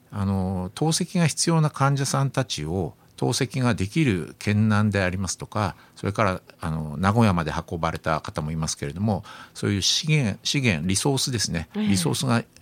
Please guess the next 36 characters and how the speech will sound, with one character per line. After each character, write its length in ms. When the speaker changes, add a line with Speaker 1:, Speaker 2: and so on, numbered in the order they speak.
Speaker 1:
い、 280
あ 100
の、 60
た 160
く 60
さ 120
ん 60
あ 40
る 60
と 140
こ 100
ろ 80
ま 140
で 220
運 80
ぶ 120
っ 20
て 220
い 20
う 40
こ 100
と 120
も、 380
一 240
月 180
一 100
日 220
に 80
発 240
災 240
し 100
た 280
地 140
震 260
の 140
後、 360